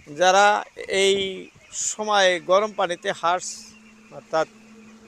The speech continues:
ছেড়ে দিয়ে পোষণ করতেছেন, তেনাদেরও যেরকম, আর আমরা হয়তো ছাড়ি নাই, আমাদেরও একই ধরনেরই সমস্যা।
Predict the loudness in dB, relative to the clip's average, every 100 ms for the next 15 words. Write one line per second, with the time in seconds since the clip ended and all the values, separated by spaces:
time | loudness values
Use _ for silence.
0 | -20 -12 -4 2 2 2 -4 -6 -14 -14
1 | -12 -14 -14 -18 -14 -16 -18 _ _ _
2 | _ _ _ _ _ _ _ _ _ _
3 | _ -6 0 2 4 6 6 4 0 0
4 | -4 -8 -10 _ _ _ _ _ _ -6
5 | 0 2 2 2 2 2 4 -2 0 -2
6 | -2 -4 -8 -18 _ -20 _ _ -18 -14
7 | -2 2 2 2 2 0 -4 -20 -20 -20
8 | _ -20 -20 -20 -20 _ -10 -2 0 2
9 | 0 2 0 -2 -8 -8 -8 -6 -6 -8
10 | -10 -10 -12 -12 -16 -18